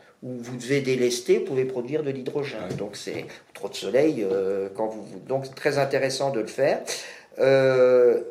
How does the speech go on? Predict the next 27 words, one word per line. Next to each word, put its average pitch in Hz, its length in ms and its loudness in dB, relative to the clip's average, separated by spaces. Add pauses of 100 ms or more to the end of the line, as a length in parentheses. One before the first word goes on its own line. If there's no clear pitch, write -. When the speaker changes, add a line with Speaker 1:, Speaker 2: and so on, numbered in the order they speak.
(120)
Speaker 1:
bon, 135 160 0
l'inconvénient, 147 680 2
c'est 143 180 -2
que 120 100 -10
le 123 80 4
rendement 131 680 0
est 120 200 -2
pas, 120 340 0 (380)
est 131 80 -4
pas 120 220 2
énorme. 180 520 0 (420)
Euh, 127 380 6
l'utilisation 143 800 -2
de 135 80 -8
l'hydrogène, 135 760 2
donc, 131 400 -2
euh, 120 300 4
alors 135 160 6
on 139 100 2
pourrait 170 260 2
refabriquer 147 540 0
de 139 60 -4
l'électricité 135 680 -4
derrière, 127 380 2
ce - 60 -10
qu'on 127 100 -4
appelle 143 280 -2